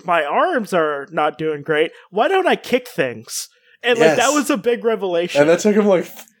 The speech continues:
Speaker 2: three seasons to come up with.
Speaker 1: Like, I love, I love just, like, what's the other thing people do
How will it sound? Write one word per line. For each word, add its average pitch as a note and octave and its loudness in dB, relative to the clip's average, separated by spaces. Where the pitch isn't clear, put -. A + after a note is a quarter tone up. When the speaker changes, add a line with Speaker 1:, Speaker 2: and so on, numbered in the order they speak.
Speaker 2:
three D3 -2
seasons C#3 -4
to - -6
come D3+ -2
up D3 -2
with. - -4
Speaker 1:
Like, C#4 -2
I F4 0
love, C#4 -2
I B3+ 0
love C4+ 0
just, D4 -6
like, C4 0
what's A#3 -4
the - -14
other B3+ 0
thing B3 -2
people G#3+ -8
do A#2 -8